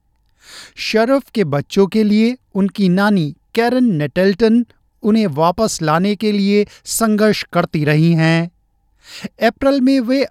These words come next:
अल हवाल कैंप में उनसे मिल पाई थी, जहां आईएस की सत्ता के खात्मे के बाद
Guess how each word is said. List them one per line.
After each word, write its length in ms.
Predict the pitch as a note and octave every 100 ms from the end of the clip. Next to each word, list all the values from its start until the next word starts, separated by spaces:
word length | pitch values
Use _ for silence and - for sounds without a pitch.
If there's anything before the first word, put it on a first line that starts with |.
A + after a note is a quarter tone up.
| _
अल 180 | G3 A3
हवाल 420 | D3+ F#3 G3+ F#3+ -
कैंप 320 | F3+ G#3 G#3+
में 240 | F#3 F#3+ A3+ - G3
उनसे 340 | G3+ - G#3+
मिल 380 | E3+ C#3+ F#3 F3
पाई 300 | C#3 D3 D#3+
थी, 340 | E3 E3+ F3 - _ - - C3+
जहां 340 | D#3+ D3+ E3+ -
आईएस 400 | D#3 F3+ F#3+ -
की 140 | E3+
सत्ता 440 | C#3+ - E3 - E3
के 200 | D#3 C#3+
खात्मे 440 | - D3 - D3+
के 200 | C3+ C#3
बाद 360 | A#2+ D#3 F3+